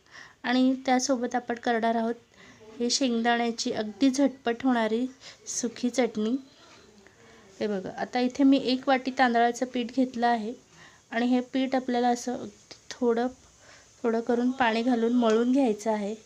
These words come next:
हे बघा, मी यात थोडंसं पाणी घातलं आहे आणि हे पीठ असं हाताने छान मळून घ्यायचं आहे.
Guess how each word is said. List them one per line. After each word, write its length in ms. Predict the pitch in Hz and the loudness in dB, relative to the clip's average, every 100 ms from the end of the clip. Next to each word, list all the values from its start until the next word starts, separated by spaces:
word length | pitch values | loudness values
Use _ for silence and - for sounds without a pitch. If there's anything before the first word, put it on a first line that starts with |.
| - | -10
हे 60 | 226 | -6
बघा, 220 | 208 196 202 - - - - | -4 -4 -8 -14 -20 -20 -4
मी 100 | 254 | 0
यात 100 | 254 254 | 0 0
थोडंसं 480 | 277 247 240 247 - | 0 0 -2 -4 -10
पाणी 360 | 262 254 220 226 | -2 0 0 -2
घातलं 360 | 254 247 226 233 | -2 -2 -2 0
आहे 260 | 226 208 254 - | 0 -4 -8 -6
आणि 120 | 226 | -4
हे 120 | 226 | -4
पीठ 260 | 233 233 233 | -4 -4 -2
असं 200 | 226 254 | -2 2
हाताने 460 | 254 226 233 226 240 | 0 0 0 0 -2
छान 300 | - 233 247 - - - - - - - - - - - | -2 -2 -2 -4 -8 -8 -8 -8 -8 -8 -8 -8 -8 -2
मळून 460 | 240 240 240 254 262 | 2 2 4 4 4
घ्यायचं 360 | 277 233 220 | 4 2 2
आहे. 260 | 220 208 214 | 0 0 -4